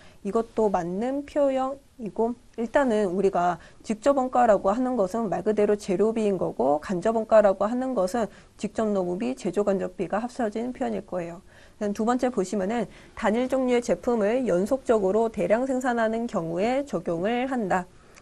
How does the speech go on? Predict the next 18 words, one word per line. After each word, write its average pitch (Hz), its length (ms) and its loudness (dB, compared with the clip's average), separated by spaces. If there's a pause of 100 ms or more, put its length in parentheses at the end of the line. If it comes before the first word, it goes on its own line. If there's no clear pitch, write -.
(140)
그렇죠. 220 560 2
종합원가 269 760 2
계산의 214 600 0
경우에는 190 800 0 (340)
우리가 190 500 2
어떠한 208 540 0
공산품을 240 960 0
생산하는 247 800 0
그런 269 440 0
업종에서 196 540 0
많이들 180 760 -2 (240)
생산, 247 300 -2 (1080)
많이들 214 340 2
계산하는 226 500 -2
방식이 208 460 -4
준 185 160 -6
거잖아요. 170 500 -4
그렇기 190 300 -4